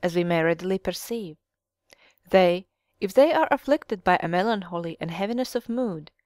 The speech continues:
have many ways of relief and diversion. They may go where they will, may hear and see many things, may hawk, hunt, fish,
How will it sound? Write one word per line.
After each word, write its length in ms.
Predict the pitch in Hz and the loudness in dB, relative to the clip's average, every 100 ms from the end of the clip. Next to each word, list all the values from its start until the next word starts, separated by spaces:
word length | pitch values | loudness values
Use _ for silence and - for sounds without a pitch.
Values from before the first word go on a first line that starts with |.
| _ _ _ - | _ _ _ 2
have 220 | 214 214 | 4 6
many 260 | 247 320 349 | 4 2 0
ways 380 | 359 349 226 | 2 2 0
of 120 | 208 220 | -2 -2
relief 440 | 233 262 254 - | -2 0 -2 -4
and 120 | 175 170 | -6 -6
diversion. 680 | 170 190 208 - 151 170 _ _ _ _ _ _ - | -2 -2 -2 -6 -8 -20 _ _ _ _ _ _ 6
They 140 | 196 | 6
may 160 | 185 175 | 8 4
go 280 | 180 175 | 6 6
where 180 | 180 190 | 6 0
they 160 | 185 190 | 2 0
will, 420 | 190 233 196 175 _ _ _ - | 0 -2 -4 -12 _ _ _ 0
may 120 | 175 | 0
hear 320 | 180 185 180 | 2 4 4
and 160 | - 185 | 2 -4
see 180 | - 180 | -4 -4
many 280 | 196 247 277 | -2 -2 -4
things, 600 | - 294 175 - - _ _ _ _ - | -4 -4 -4 -10 -20 _ _ _ _ -2
may 140 | 170 | -2
hawk, 480 | 165 180 175 175 - _ | 0 4 4 2 -6 _
hunt, 420 | - 180 185 - _ | 2 2 2 -6 _
fish, 480 | - 175 175 - | 0 0 0 -10